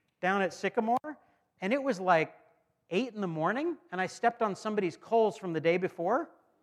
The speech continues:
Hello, they still have life in them. Right?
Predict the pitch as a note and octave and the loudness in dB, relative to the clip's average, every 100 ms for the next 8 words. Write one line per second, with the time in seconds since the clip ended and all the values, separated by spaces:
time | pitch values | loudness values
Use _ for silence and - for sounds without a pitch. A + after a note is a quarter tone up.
0 | _ _ _ _ _ - C4 D#4+ A#3+ G#3 | _ _ _ _ _ 0 6 8 10 8
1 | A#3+ - - _ _ _ - F3 C#4+ - | 6 0 -14 _ _ _ 0 4 4 6
2 | C#4+ G3+ A3 A3 D#4 D#4+ A3+ D3+ G2+ - | 6 6 6 8 8 6 0 0 -4 -18
3 | _ _ - - - _ _ _ _ _ | _ _ -20 -20 -20 _ _ _ _ _
4 | _ _ _ _ _ _ _ _ E3+ A3+ | _ _ _ _ _ _ _ _ 6 8
5 | F4 | 6